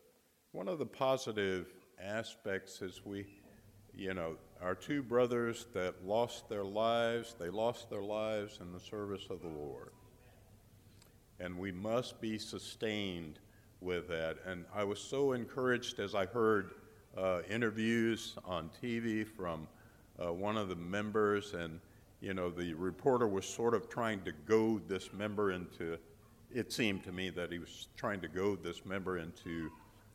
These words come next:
being mad, and the, and the, and the member just had a big smile on his face. He said, "You know, I just can't hate. I just can't hate." And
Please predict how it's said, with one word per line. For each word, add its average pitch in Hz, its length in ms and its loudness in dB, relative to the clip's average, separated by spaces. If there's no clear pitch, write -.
being 98 340 2
mad, 98 440 4
and 87 160 -4
the, 85 80 -6
and 101 100 -2
the, 98 220 -2
and 107 140 -4
the 107 40 -2
member 147 320 4
just 123 280 -2
had 120 160 6
a - 20 -4
big 117 180 2
smile 120 460 6
on 92 180 2
his - 320 -6
face. 104 320 2
He 95 100 -6
said, 95 280 -2
"You 101 100 -2
know, 104 200 2
I 101 100 6
just 113 320 -4
can't 117 280 -4
hate. 139 340 0
I 87 60 -8
just 104 320 0
can't 110 300 -2
hate." - 560 -2
And 107 440 4